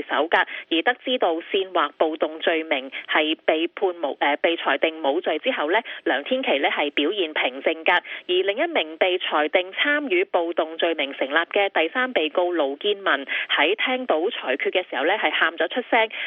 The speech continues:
並且呢係撲向犯人欄嘅欄杆㗎。張富傑。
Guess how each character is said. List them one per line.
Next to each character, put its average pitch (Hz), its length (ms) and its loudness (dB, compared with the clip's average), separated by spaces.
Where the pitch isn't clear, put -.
並 160 160 0
且 208 140 0
呢 240 120 2
係 147 120 2
撲 - 280 0
向 165 240 0
犯 139 280 0
人 123 160 -4
欄 120 220 2
嘅 156 160 0
欄 123 260 0
杆 190 240 2
㗎。 220 160 0
張 180 120 -4
富 160 100 -4
傑。 135 180 -4